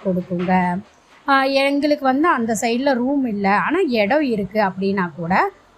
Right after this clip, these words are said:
ஆ, இப்பெல்லாம் வந்து ரெடிமேடா வந்து பூஜை அறை அப்படின்னு சொல்லிட்டு மரத்தாலான பூஜை ரூம் மாட்டம், பீரோ மாட்டம் வந்து விக்கிறாங்க. அதை கூட நீங்க வாங்கி அந்த இடத்துல இந்த மாதிரி கிழக்கு பார்த்த மாதிரி,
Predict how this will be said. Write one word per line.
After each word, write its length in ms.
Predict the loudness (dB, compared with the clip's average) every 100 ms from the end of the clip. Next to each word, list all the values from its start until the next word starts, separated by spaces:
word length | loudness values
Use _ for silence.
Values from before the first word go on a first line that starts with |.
| 0
ஆ, 340 | 2 2 2 -2 -2
இப்பெல்லாம் 480 | -2 0 2 2 2
வந்து 500 | 0 0 0 2 2
ரெடிமேடா 640 | 0 0 0 0 2 2 2
வந்து 500 | 0 -2 0 0 0
பூஜை 520 | 0 0 2 0 0
அறை 320 | 0 0 0
அப்படின்னு 280 | 0 0 -2
சொல்லிட்டு 600 | -4 -4 -2 -2 0 0
மரத்தாலான 1200 | 2 2 0 -2 0 2 2 2 0 0 0 0 -6 _ _ 2
பூஜை 320 | 2 4 2
ரூம் 240 | 0 -2
மாட்டம், 400 | 0 -2 0 0
பீரோ 360 | 2 2 2 0
மாட்டம் 340 | 0 -2 -2
வந்து 240 | 0 0 -2
விக்கிறாங்க. 640 | -4 -6 0 2 2 -2 -6 -14 -20 -20 0
அதை 380 | 2 2 0
கூட 320 | 2 2 2 2
நீங்க 260 | 0 0
வாங்கி 420 | 0 0 0 0
அந்த 360 | 2 2 0 0
இடத்துல 500 | 2 0 -2 -2 0
இந்த 140 | 0
மாதிரி 240 | 0 0 0
கிழக்கு 480 | -4 -2 -2 -4 -4
பார்த்த 500 | 0 2 0 -2 -2
மாதிரி, 640 | -2 -4 -4 -2 0 -2